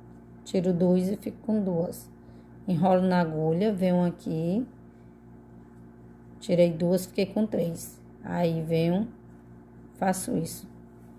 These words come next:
Vou soltar o fio bege, porque eu vou fazer o último ponto alto.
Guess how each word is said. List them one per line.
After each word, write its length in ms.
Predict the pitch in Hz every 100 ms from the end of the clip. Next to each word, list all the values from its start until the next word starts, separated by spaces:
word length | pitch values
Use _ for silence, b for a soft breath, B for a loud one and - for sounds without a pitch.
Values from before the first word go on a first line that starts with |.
| B B B - 180
Vou 360 | 185 226 262
soltar 420 | 254 226 214 202
o 40 | 180
fio 260 | 180 190
bege, 480 | 175 180 170 165 208
porque 240 | - - 175
eu 60 |
vou 80 | 170
fazer 280 | 190 175 175
o 40 |
último 380 | 165 208 - 220
ponto 360 | - 226 - 214
alto. 340 | - -